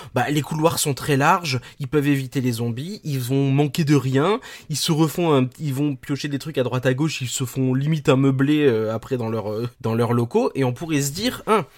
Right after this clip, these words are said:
est-ce que c'est tant une critique, euh, de la société consommation de ça ? Après, évidemment, les scènes vont tourner, euh, comme, comme le disait Jérémy, il va y avoir une forme d'humour, ça va tourner jusqu'à l'absurde, c'est-à-dire qu'ils vont s'isoler du monde,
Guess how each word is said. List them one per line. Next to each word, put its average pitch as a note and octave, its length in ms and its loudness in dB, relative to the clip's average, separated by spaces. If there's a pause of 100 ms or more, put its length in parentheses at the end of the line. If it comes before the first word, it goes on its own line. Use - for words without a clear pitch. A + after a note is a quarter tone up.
(240)
est-ce C#3+ 160 -2
que E3+ 60 -4
c'est D#3+ 140 -4
tant F3+ 140 -2
une F3 100 0
critique, D#3+ 480 -8
euh, D3+ 180 2
de D3 80 -4
la D3 80 2
société C#3+ 320 -6
consommation D3 380 -2
de D#3+ 60 -10
ça ? - 100 -8
Après, A#2+ 420 -4
évidemment, C3 600 0 (480)
les A#2+ 120 0
scènes C#3+ 460 0 (180)
vont G#2+ 400 -4
tourner, C3 560 -2
euh, F2 360 -6
comme, - 200 -10
comme A2+ 160 -4
le A2 80 -6
disait A2 160 -8
Jérémy, A#2+ 520 -4
il A2 100 -10
va A#2 80 0
y - 20 2
avoir A#2 160 0
une A#2 60 -2
forme A#2+ 220 -2
d'humour, C3 460 -2
ça A#2 120 -2
va A2 100 -2
tourner A#2 220 -4
jusqu'à A#2 200 -4
l'absurde, A#2 460 -4
c'est-à-dire A#2 260 -6
qu'ils G#2 140 -12
vont G2 100 -10
s'isoler C#3 640 2
du B2+ 140 -2
monde, C#3 400 0